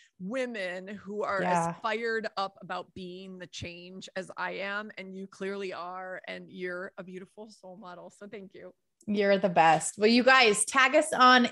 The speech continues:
Speaker 2: Instagram. She is at Soulbatical. I am at Micah Folsom Fit. Tag us what, with what resonated. Share it with your friends. If more people just truly let go of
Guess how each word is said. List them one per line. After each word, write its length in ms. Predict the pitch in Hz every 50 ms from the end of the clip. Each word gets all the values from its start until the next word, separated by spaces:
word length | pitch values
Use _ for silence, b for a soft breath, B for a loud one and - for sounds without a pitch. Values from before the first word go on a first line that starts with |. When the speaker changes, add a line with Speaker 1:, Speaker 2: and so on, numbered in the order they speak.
| - 254
Speaker 2:
Instagram. 800 | 262 285 302 - - 285 262 254 254 254 247 254 247 269 277 269 - _
She 280 | - - - 254 240
is 160 | 220 196 190 -
at 280 | - 208 214 220 214 - -
Soulbatical. 1040 | - - - 214 202 196 190 185 185 196 202 233 262 294 294 - 294 277 277 269
I 140 | - 208 208
am 180 | 202 202 196 - -
at 200 | 220 220 220 208
Micah 260 | 220 226 220 214 233 226
Folsom 400 | 233 220 214 - 208 196 185 - -
Fit. 300 | 294 311 330 302 - - b b b b b b -
Tag 200 | - 285 302 320
us 120 | 311 302 -
what, 260 | 277 254 247 - -
with 240 | 220 214 214 214 208
what 280 | 190 208 202 180 175
resonated. 580 | 190 196 202 196 208 214 208 202 202 202 196 190
Share 320 | - - - 247 262 277
it 60 | 247 208
with 160 | 220 214 -
your 80 | 220 202
friends. 480 | - - 208 196 190 190 196 196 - b b b b b _ _ -
If 120 | 226 -
more 220 | 233 247 285 311 311
people 680 | 311 - 269 254 254 262 247 240 240 240 247 - - -
just 320 | - 226 208 - - - -
truly 640 | - - - 269 269 277 269 262 240 214 196 - - -
let 600 | - 196 190 190 196 214 220 220 - - 196 156
go 580 | - 202 196 196 190 190 180 175 165 165 175 170 b b b b b b b _ _
of 160 | 214 214 202